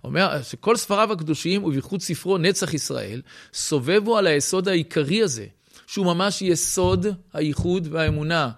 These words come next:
כן, בספר אורות ועוד מקומות, הרב מסביר למה אנחנו אומרים, "הבוחר בעמו ישראל באהבה, שמע ישראל השם אלוקינו השם אחד". הוא אומר, "תדע לך, כדי לייחד את השם, אתה צריך את הבוחר בעמו ישראל באהבה".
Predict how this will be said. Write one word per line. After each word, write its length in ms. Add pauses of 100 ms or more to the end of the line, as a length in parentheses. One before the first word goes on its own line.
(400)
כן, 220
בספר 280
אורות 340
ועוד 140
מקומות, 360
הרב 160
מסביר 320
למה 180
אנחנו 220
אומרים, 180
"הבוחר 340
בעמו 240
ישראל 260
באהבה, 640
שמע 280
ישראל 300
השם 220
אלוקינו 220
השם 240
אחד". 320 (300)
הוא 80
אומר, 100
"תדע 220
לך, 200
כדי 200
לייחד 340
את 140
השם, 340
אתה 100
צריך 240
את 100
הבוחר 340
בעמו 240
ישראל 240
באהבה". 500